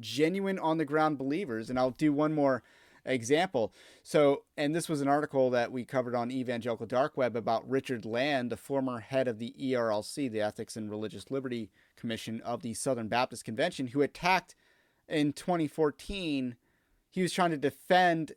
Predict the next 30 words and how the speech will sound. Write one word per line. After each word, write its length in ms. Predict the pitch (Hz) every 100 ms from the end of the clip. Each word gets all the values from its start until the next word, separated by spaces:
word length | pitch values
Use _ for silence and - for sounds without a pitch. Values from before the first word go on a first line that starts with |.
| _ _ _
you 120 | 147 131
know, 320 | 127 120 117
traditional 600 | - 147 160 147 156 131
marriage 460 | 127 160 147 117
while 200 | 127 131
attacking 680 | 123 - 151 170 - 151 139
Uganda 640 | 135 120 135 143 165 143
for 160 | - 127
their 160 | 117 117
anti-buggery 1000 | 139 147 143 135 117 127 143 180 143 117
law, 420 | 101 85 85 101 _ _ -
which 180 | 139 127
was 160 | 98
based. 640 | 87 151 160 101 98 - _ - - -
And 340 | 147 139 127 - _ _ -
are 160 | 170 165
there, 180 | 175 -
and 240 | 170 156
basically 420 | 156 190 185 165 156
saying 240 | 165 160
there's 140 | 147
not 180 | 147 156
a 20 | 147
Christian 400 | - 160 156 143
justification 840 | 151 139 131 135 135 147 147 127
for 180 | 120 127
anti-buggery 760 | 120 135 127 110 131 160 143 113
laws. 520 | 101 95 92 90 - - _ _ _ _ _ -
And 580 | 143 135 131 127 127 - _ _ -
that, 180 | 165